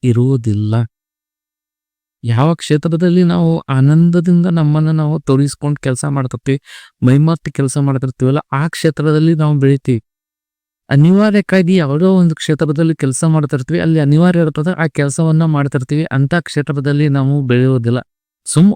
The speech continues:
ಆ ಕೆಲ್ಸವನ್ನ ಪೂರ್ಣಗೊಳಿಸ್ತೀವಿ ಅಷ್ಟೇ. ಅದರಲ್ಲಿ ನಮಗ್ ಆನಂದ ಸಿಗೋದಿಲ್ಲ. ಕೆಲ್ಸ ಮಾಡ್ಬೇಕಿದ್ರೆ ಆನಂದ ಸಿಗೋದಿಲ್ಲ. ಯಾವ ಕ್ಷೇತ್ರದಲ್ಲಿ ನಾವು ಕೆಲ್ಸ ಮಾಡೋದ್ರಿಂದ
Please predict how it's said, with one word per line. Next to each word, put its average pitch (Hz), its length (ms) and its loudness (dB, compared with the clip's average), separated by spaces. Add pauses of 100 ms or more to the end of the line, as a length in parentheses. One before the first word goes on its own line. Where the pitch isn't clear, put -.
ಆ 135 100 0
ಕೆಲ್ಸವನ್ನ 160 680 -2
ಪೂರ್ಣಗೊಳಿಸ್ತೀವಿ 147 920 0
ಅಷ್ಟೇ. - 300 -6 (2250)
ಅದರಲ್ಲಿ 160 800 2 (800)
ನಮಗ್ 147 240 2 (100)
ಆನಂದ 151 300 2
ಸಿಗೋದಿಲ್ಲ. 135 540 -2
ಕೆಲ್ಸ 131 280 -2
ಮಾಡ್ಬೇಕಿದ್ರೆ 160 600 -2
ಆನಂದ 165 320 0
ಸಿಗೋದಿಲ್ಲ. 135 540 -2 (1120)
ಯಾವ 151 480 2
ಕ್ಷೇತ್ರದಲ್ಲಿ 170 920 0
ನಾವು 165 260 -2
ಕೆಲ್ಸ 127 280 -4
ಮಾಡೋದ್ರಿಂದ 156 760 -2